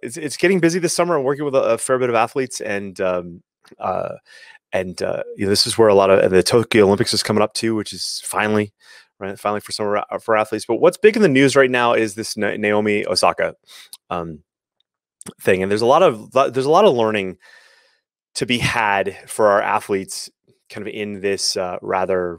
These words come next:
interesting situation. Okay, so, um, for those of you guys that, uh, don't know who Naomi Osaka is, she's a tennis player, and she's the number one ranked tennis player in the world. And she's,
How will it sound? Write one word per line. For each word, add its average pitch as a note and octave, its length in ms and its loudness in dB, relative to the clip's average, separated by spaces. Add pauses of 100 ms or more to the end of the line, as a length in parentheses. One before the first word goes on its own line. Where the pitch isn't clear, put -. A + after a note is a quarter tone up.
(800)
interesting D#3 640 0
situation. F2+ 600 2 (120)
Okay, G2 220 0 (160)
so, A#2 260 4 (580)
um, G2+ 300 0 (200)
for - 180 -2
those F3 240 6
of G3+ 80 2
you E3+ 60 0
guys C#3+ 340 4
that, G#2+ 340 2
uh, F#2+ 200 2 (100)
don't A#2+ 240 0
know A2 400 0 (200)
who A#2+ 120 -10
Naomi G2+ 460 -4
Osaka F#2+ 480 -2
is, F#2+ 260 -4
she's - 160 -14
a - 20 -14
tennis B2+ 220 -2
player, A#2+ 320 -4 (220)
and G2+ 200 -4
she's G2 300 -10
the G2 140 -6
number A2 180 0
one A2 160 4
ranked G#2 220 -2
tennis G#2+ 180 -2
player G#2 160 4
in G2 60 2
the F#2 60 -2
world. F2 260 2 (760)
And G#2+ 400 0
she's, A#2+ 460 -4